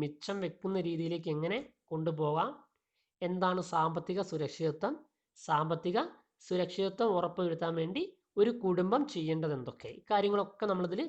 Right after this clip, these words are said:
ചർച്ച ചെയ്തിട്ടുണ്ട്. അപ്പൊ ഈ വീഡിയോ നിങ്ങൾക്ക് ഇഷ്ടപ്പെട്ടു എന്നാണ് കരുതുന്നത്. നിങ്ങൾക്ക് ഇഷ്ടപ്പെട്ടിട്ടുണ്ടെങ്കിൽ, നിങ്ങൾക്ക് ഉപകാരപ്രദമായിട്ടുണ്ടെങ്കിൽ നിങ്ങൾ ലൈക്ക് ചെയ്യണം, ഷെയർ ചെയ്യണം, നിങ്ങളുടെ കമന്റ്സും രേഖപ്പെടുത്തുക. ഈ വീഡിയോ നിങ്ങളുടെ ഫ്രണ്ട്സിനൊക്കെ നിങ്ങൾ ഷെയർ ചെയ്ത് കൊടുക്കുക. കൂടാതെ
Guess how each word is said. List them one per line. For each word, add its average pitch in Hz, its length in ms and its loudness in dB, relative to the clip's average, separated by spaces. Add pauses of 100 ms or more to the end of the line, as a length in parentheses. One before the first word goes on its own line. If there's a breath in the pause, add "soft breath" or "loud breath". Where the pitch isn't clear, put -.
(140)
ചർച്ച 147 220 -2 (100)
ചെയ്തിട്ടുണ്ട്. 123 440 -8 (220 soft breath)
അപ്പൊ - 160 -10
ഈ 170 100 -2
വീഡിയോ 165 280 4
നിങ്ങൾക്ക് 190 260 0
ഇഷ്ടപ്പെട്ടു 214 340 -2
എന്നാണ് 208 240 2
കരുതുന്നത്. 185 440 2 (420 soft breath)
നിങ്ങൾക്ക് 156 240 -2
ഇഷ്ടപ്പെട്ടിട്ടുണ്ടെങ്കിൽ, 185 720 -2
നിങ്ങൾക്ക് 156 280 0
ഉപകാരപ്രദമായിട്ടുണ്ടെങ്കിൽ 175 960 -2
നിങ്ങൾ 185 240 -4
ലൈക്ക് 151 220 -6
ചെയ്യണം, 175 320 -4
ഷെയർ 151 240 -2
ചെയ്യണം, 156 160 0
നിങ്ങളുടെ 156 220 -2
കമന്റ്സും 143 380 -4 (100)
രേഖപ്പെടുത്തുക. 127 500 -8 (540 soft breath)
ഈ 160 120 -4
വീഡിയോ 156 200 4
നിങ്ങളുടെ 175 260 0
ഫ്രണ്ട്സിനൊക്കെ 160 480 -4
നിങ്ങൾ 180 220 0
ഷെയർ 160 180 -2
ചെയ്ത് 165 180 -2
കൊടുക്കുക. 151 360 -4
കൂടാതെ 160 260 -2